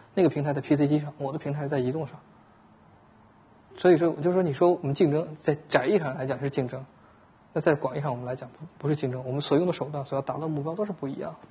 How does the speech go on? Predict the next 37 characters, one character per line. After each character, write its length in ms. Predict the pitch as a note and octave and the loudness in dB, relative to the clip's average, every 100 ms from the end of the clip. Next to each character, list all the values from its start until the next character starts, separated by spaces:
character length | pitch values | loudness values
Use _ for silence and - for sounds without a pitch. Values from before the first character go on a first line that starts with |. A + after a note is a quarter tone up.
| - - - _ _ - _ _ _ _ _ | -20 -20 -20 _ _ -20 _ _ _ _ _
所 100 | D3+ | 6
以 20 | |
我 200 | C#3+ C3 C3 - | 6 4 -4 0
有 160 | C3+ | 2
时 60 | B2+ | 4
候 160 | C3+ C3+ | 2 2
不 240 | - D3 | 0 4
自 120 | D#3 | 6
量 180 | D3 C3+ | 6 4
力 80 | B2+ | -2
地 100 | C3 | -4
说， 140 | C#3 | -2
我 120 | C3 | -2
们 100 | C3+ | -4
才 120 | C3+ B2+ | -6 -6
是 100 | - | -8
现-， 200 | C3+ C#3 C#3+ D3+ C#3 - - | -12 -10 -10 -8 -8 -10 -20
<laughs> 360 | - - E3 - | -20 -16 -8 0
他 80 | |
们 80 | C#3+ | 2
即 140 | D3 C#3+ | 4 4
将 120 | D3 | 2
成 160 | C3+ | -2
为 80 | B2+ | -8
过-， 220 | - C#3 D3 | -6 -8 -2
过 140 | C#3 | -2
去 120 | B2+ B2 | -2 -6
式， 180 | - E3+ | -10 -14
对 120 | D#3 | -12
吧？ 120 | - - | -12 -8
我 100 | C#3 | -6
们 100 | C#3 | -4
才 140 | C#3+ | -4
是 60 | B2+ | -6
现 180 | - C#3 | -6 -10
在 80 | C#3+ | -10
式， 200 | - | -16